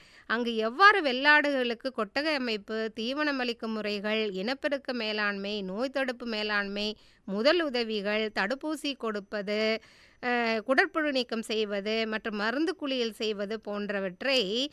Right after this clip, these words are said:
செயல்முறை மூலமாக கூட தெரிந்து கொண்டு இந்த வெள்ளாட்டு பண்ணை அமைப்பதற்கு முற்படலாம்.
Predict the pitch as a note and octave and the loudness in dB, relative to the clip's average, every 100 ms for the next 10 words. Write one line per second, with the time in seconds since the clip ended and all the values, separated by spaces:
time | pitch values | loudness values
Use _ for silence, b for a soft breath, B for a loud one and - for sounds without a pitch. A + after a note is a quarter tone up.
0 | B B - B3 C#4 F#4 F4 E4 D4+ D4+ | B B 0 6 6 6 4 4 4 2
1 | C4+ C4+ B3+ A#3+ A3 G#3 A3 B3 - A#3+ | 2 0 2 2 2 0 -2 -2 2 0
2 | B3 A#3+ A#3 G3 F3 F#3+ C#4+ F#4+ B3 A#3+ | 0 -2 -4 -4 -2 0 0 0 0 2
3 | G#3+ G3+ A3 C#4 C#4+ C4 B3 A3 G3 A3+ | 0 0 2 4 4 4 0 0 -2 -4
4 | G3 G#3+ G3 G3+ F#3+ - F#3 F#3 - E4+ | -2 -2 -2 -4 -6 -8 -8 -8 -4 -4
5 | G3+ - E3 E3 D#3+ | -4 -6 -6 -4 -6